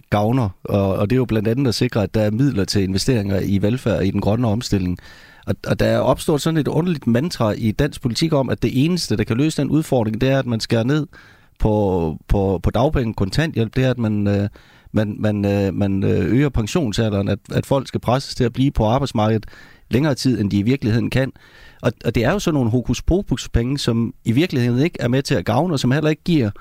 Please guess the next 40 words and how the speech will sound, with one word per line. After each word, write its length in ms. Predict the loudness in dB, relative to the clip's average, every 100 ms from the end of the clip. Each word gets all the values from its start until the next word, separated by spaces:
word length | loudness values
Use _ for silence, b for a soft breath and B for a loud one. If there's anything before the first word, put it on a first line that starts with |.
| b b b
øh, 160 | 0 2
øget 200 | 4 2
arbejdskraft. 500 | 2 0 0 -2 -2
Altså, 160 | -2 -2
der 40 |
bliver 140 | 0 2
jo 40 |
ikke 120 | 0
flere, 320 | 0 0 0 -2 B B B B
øh, 260 | 0 2 0
sosu'er 460 | 0 0 0 2
af, 260 | 2 2 0
at 200 | -4 -2
du, 220 | 0 2
øh, 160 | 2 0
at 140 | -2 -2
du 60 |
sænker, 380 | -2 0 0 0 -2 -4
øh, 380 | 0 2 0 0 0
dagpenge, 360 | 0 0 -2
eller 80 | -2
du 60 | -2
forkorter 360 | 0 0 0
dagpengeperioden, 800 | 0 0 0 -2 0 0 2 2
eller 100 | 0
du 80 | 0
udhuler, 500 | 0 2 2 2 0 -2 -2
øh, 180 | 0 2
dagpengene. 520 | 0 0 0 0 -2 -2 B B B -4
Altså, 180 | 0 2
det, 160 | 2
der 60 | 0
er 40 |
brug 240 | 0 -2 0
for, 140 | 0
er 140 | 2
jo, 60 | 0
at 80 | 0
man 140 | 0
investerer. 520 | 0 0 0 0 -2